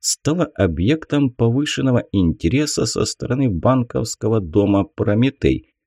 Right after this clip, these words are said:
Точнее, не сама Финляндия, а её экономика в целом и финансовый сектор в частности.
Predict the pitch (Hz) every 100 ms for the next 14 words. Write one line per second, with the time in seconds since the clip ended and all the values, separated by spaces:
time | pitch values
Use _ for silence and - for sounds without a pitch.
0 | _ 87 82 - 82 76 76 78 - 78
1 | 123 - 90 80 73 65 60 64 53 -
2 | - 78 82 87 - 85 78 76 82 143
3 | 120 - - - - 143 139 120 - _
4 | 135 143 139 120 123 127 123 123 120 113
5 | - - 104 85 - 92 82 - 120 85
6 | - 65 - -